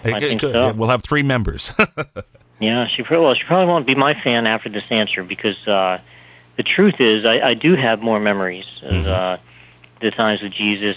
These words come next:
Speaker 2: and, you know, that lifetime as Thomas and all that. But I have to reserve the,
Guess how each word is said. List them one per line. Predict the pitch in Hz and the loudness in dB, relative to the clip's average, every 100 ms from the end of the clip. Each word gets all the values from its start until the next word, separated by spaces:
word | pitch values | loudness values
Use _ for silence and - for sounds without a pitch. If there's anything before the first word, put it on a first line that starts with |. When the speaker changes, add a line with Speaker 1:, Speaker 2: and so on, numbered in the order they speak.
| - | -6
Speaker 2:
and, | 95 95 95 107 | -8 -8 -8 -10
you | 101 | -10
know, | 95 92 _ - | -10 -12 _ -8
that | 101 - | -8 -2
lifetime | 107 104 113 104 101 | -2 -2 -2 -2 -2
as | - | -4
Thomas | 104 98 101 92 - | -4 -2 -2 -6 -6
and | 104 | -4
all | 101 | -2
that. | 101 98 - - - - - _ - | -2 -4 -8 -20 -20 -20 -20 _ -6
But | 113 120 117 | 2 4 4
I | 117 | 2
have | 123 147 151 - | 2 0 0 0
to | 127 | 0
reserve | 117 110 113 113 101 | 0 0 0 0 0
the, | 107 104 101 | 0 0 -2